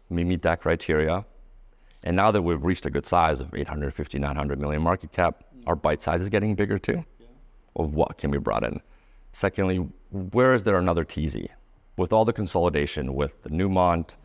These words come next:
Speaker 2: Yeah.
Speaker 1: Acquiring Newcrest, Yamana was acquired, which projects in those
Speaker 2: Might
Speaker 1: portfolios
Speaker 2: fall out, yeah.
Speaker 1: can become available?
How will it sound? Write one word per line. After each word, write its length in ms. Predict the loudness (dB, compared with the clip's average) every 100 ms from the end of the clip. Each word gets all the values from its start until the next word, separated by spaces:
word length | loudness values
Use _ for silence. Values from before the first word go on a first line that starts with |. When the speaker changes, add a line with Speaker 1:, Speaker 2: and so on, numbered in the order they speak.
| -4
Speaker 2:
Yeah. 200 | 4 4 4
Speaker 1:
Acquiring 400 | -2 -6 -2 0
Newcrest, 560 | 0 2 0 2 -2 -8
Yamana 360 | -6 -2 0 0
was 140 | -2 -2
acquired, 480 | 0 2 2 0 -4 -4
which 200 | -4 0
projects 560 | 0 2 0 -2 -8 -6
in 180 | -2 0
those 180 | -2 -2
Speaker 2:
Might 60 |
Speaker 1:
portfolios 540 | -2 -2 2 2 4 4
Speaker 2:
fall 180 | 6
out, 260 | 6 2 0
yeah. 180 | 0 2
Speaker 1:
can 80 | 0
become 240 | 0 0
available? 440 | 0 0 -2 -6